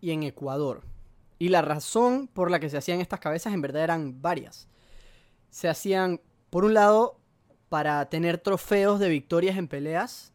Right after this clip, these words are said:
Digamos, esas cabezas servían como los trofeos. También servían para ahuyentar enemigos, ya que los diferentes pueblos que hacían estas cabezas reducidas las exponían para mostrarle a sus enemigos que, hey,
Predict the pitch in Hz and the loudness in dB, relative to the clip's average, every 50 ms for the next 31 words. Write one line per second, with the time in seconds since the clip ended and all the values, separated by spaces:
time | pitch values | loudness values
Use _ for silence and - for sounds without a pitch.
0 | _ _ 151 160 165 156 147 131 139 147 - - 156 - - 147 147 151 190 175 | _ _ -4 -2 -2 -2 -2 -4 -6 -8 -8 -10 -10 -8 -8 -6 -6 -6 -6 -6
1 | 151 165 147 160 170 175 165 147 175 156 156 147 135 - - 143 131 - 180 180 | -6 -4 -2 0 -2 -2 -2 -4 -6 -6 -6 -6 -6 -8 -10 -14 -8 -4 -2 -2
2 | 226 240 - - _ _ _ _ _ _ _ _ _ _ _ _ _ - 185 185 | -2 -4 -8 -18 _ _ _ _ _ _ _ _ _ _ _ _ _ -6 -2 0
3 | 190 190 - 208 202 214 220 208 208 175 165 160 156 151 160 156 156 - 185 190 | 0 0 2 2 2 2 2 2 2 2 2 2 0 -2 -4 -6 -4 -2 -2 0
4 | 202 190 170 180 220 262 233 185 202 240 - - - _ _ _ _ _ _ _ | 0 0 0 0 0 2 2 2 0 0 -4 -10 -18 _ _ _ _ _ _ _
5 | _ _ _ - 143 170 185 185 180 - - 185 180 185 185 - - _ _ _ | _ _ _ -6 0 2 2 2 2 0 -2 -2 -2 0 -2 -4 -6 _ _ _
6 | _ _ _ _ - 180 175 175 175 175 180 175 175 180 185 - - 214 202 196 | _ _ _ _ -6 -4 -4 -2 -2 -2 -2 -2 -2 -2 -6 -4 -2 0 2 2
7 | 202 196 180 156 - 196 196 190 - 208 - - 160 165 - 185 185 185 175 165 | 0 0 -4 -6 -6 -6 -6 -6 -8 -8 -8 -6 -6 -6 -6 -4 -4 -4 -4 -4
8 | 160 - 240 233 240 233 220 190 151 - _ _ _ _ _ _ _ 180 170 - | -4 -6 -4 -4 -4 -2 -4 -6 -8 -8 _ _ _ _ _ _ _ -6 -6 -6
9 | - - _ 165 165 170 185 208 208 202 214 247 - _ _ _ _ _ _ _ | -10 -12 _ -8 -6 -2 0 0 0 0 0 -4 -6 _ _ _ _ _ _ _
10 | - 180 185 190 196 202 175 - - - 190 190 190 185 185 185 185 185 196 - | 2 2 4 4 4 2 0 -4 -4 -2 0 2 2 2 2 0 -2 -2 -2 -4
11 | - 156 156 147 - - 151 151 151 147 156 170 185 196 208 226 233 - - _ | -6 -6 -6 -6 -6 -8 -8 -8 -6 -4 -4 -2 0 0 0 -2 -4 -8 -16 _
12 | _ _ _ _ _ _ - 165 160 147 151 170 185 175 127 - | _ _ _ _ _ _ -6 -4 -2 0 4 4 4 4 2 -2